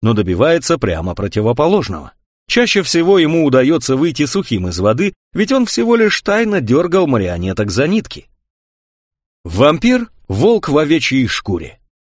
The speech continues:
Сначала такой человек кажется приветливым,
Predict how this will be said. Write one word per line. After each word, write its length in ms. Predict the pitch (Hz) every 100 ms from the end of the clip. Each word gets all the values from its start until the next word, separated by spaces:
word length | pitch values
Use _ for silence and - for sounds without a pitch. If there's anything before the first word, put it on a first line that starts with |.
| _ _ _ _ _ _ _
Сначала 500 | - 95 85 160 156
такой 280 | 123 147 147
человек 560 | 107 101 98 147 - -
кажется 440 | 123 98 104 117
приветливым, 680 | 107 95 123 165 170 170